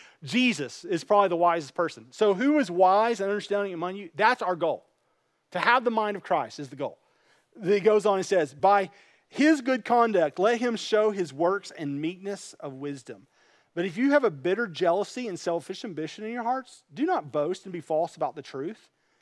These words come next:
This is not the wisdom that comes down from above, but is earthly, unspiritual." And then look, look what James says, the half-brother of Jesus. He goes, "It's demonic."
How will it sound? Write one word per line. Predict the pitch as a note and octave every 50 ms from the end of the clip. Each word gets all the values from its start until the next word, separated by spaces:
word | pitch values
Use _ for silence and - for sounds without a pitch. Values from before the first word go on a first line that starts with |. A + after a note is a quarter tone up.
| _ _ -
This | E3+ G#3 D#4 E4+ - F4+
is | F#4 C#4
not | G#3 G#3 G3+ F#3+ A3+ B3
the | A#3+ C#4
wisdom | A3 G3 G#3 A#3 A3 - A3 G3
that | F3 -
comes | - - G#3+ A#3 C4 B3+
down | - G#3+ G#3+ G#3+ G#3+ G#3+
from | G#3+ - G#3+ G3+ A3
above, | A3 G3 G#3 G#3+ B3+ C#4+ B3+ - - - - _ _ _ _ _ _ _ _ _ _ _ _ _ _ _ _ _ _ _ _ _ _ _ _ _ -
but | D#3+ F3+ F3+
is | E3+ D#3 - -
earthly, | F3+ F3+ G#3+ A3 - C#4 C4 C#4 C#4+ C#4 C4 _ _ _ _ _ _ _ _ _ _ _ _ _ _ _ _ _ _
unspiritual." | A#3+ A3+ C#4 C#4 C#4 - - - B3 A#3+ A#3+ A#3+ A#3 - - B3 A#3 A3+ A#3 A3 _ _ _ _ _ _ _ -
And | G#3+ G#3+
then | G#3+ G#3+ G#3 G3+
look, | G#3+ B3+ C#4+ - _ _ _ _ _ _ _ -
look | G#3+ B3+
what | C4+ C#4+ A#3
James | - - A3+ A#3 A#3+ B3+ B3+ B3+ -
says, | - - A3+ A3 G#3+ F#3+ D#3+ D3
the | C3+ F#3
half-brother | E3 F#3 G#3 A3+ A3 A3+ A3+ A3 G3+
of | F3+
Jesus. | E3 G3 F#3+ F3 D#3 C3+ D3
He | F#3
goes, | F#3+ G3 F#3 E3
"It's | F#3+ F3 -
demonic." | - E3+ D3 D3 C#3+ C#3 B2+ A2 - _ _ -